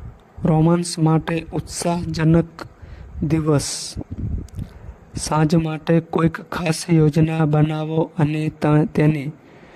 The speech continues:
શક્ય એટલી રોમેન્ટિક બનાવો. કામમાં ગતિશીલ અને પ્રગતિશીલ પરિવર્તન લાવવા,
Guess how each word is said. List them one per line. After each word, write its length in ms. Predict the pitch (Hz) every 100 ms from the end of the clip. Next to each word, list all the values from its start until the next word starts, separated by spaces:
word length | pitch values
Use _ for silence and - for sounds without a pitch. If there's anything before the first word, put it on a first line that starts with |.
| - -
શક્ય 500 | - - 156 - 180 165 170
એટલી 400 | 156 175 165 156
રોમેન્ટિક 640 | 147 147 156 160 165 156 -
બનાવો. 580 | - 165 151 143 131 127 147 - - - - - - _ _ - - -
કામમાં 600 | - 151 156 160 165 165
ગતિશીલ 680 | 156 151 - 165 - 165 160
અને 280 | - 156 156 151
પ્રગતિશીલ 880 | - 143 151 151 165 151 - 151 139 - - - - - - -
પરિવર્તન 680 | 151 160 151 156 147 160 160
લાવવા, 580 | 151 143 147 156 160